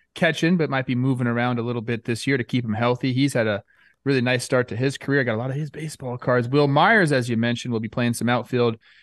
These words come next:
Jake Fraley, he's a left-hander. He might be D H ing.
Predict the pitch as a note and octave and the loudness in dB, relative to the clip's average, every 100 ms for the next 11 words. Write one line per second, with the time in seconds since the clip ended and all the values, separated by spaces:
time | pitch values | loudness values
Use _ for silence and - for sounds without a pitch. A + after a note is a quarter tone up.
0 | - C3+ B2 - E3 E3 E3 D#3+ D#3+ - | -2 -2 -2 -2 2 2 4 4 2 -2
1 | _ - D3+ C3 C#3 C3+ D3 C3+ C3 C3 | _ -4 -2 0 0 -2 -2 0 0 0
2 | B2+ _ _ D3+ C#3+ A#2+ A2+ A2 B2+ B2+ | -4 _ _ -4 -2 -2 -4 -4 -2 0
3 | B2 - C3+ | -2 -4 -4